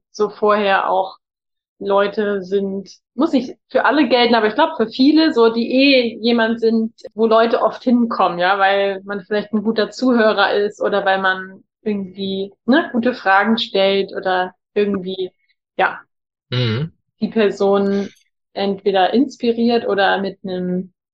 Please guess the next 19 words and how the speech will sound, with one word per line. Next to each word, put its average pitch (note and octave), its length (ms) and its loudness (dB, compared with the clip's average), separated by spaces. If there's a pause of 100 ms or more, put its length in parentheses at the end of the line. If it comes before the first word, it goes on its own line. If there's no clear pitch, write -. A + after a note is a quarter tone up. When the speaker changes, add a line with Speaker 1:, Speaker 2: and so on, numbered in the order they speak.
(460)
Speaker 1:
besseren B3+ 1040 4
Gefühl B3 540 4
irgendwie A3 680 2
lässt, G#3 440 -2
als G#3+ 180 -4
man G3 120 -2
zusammengekommen F#3 840 -6
ist. F3+ 160 -16
Oder - 240 -18
so. - 200 -20 (760)
Speaker 2:
Ich - 160 -4
glaube C3+ 240 0
auch E3+ 100 2
tatsächlich, D3 500 0
dass C#3 460 -2 (400)
Coaching E3+ 560 0
und C3+ 160 -2
moderne B2+ 440 0
Führung E3 680 -2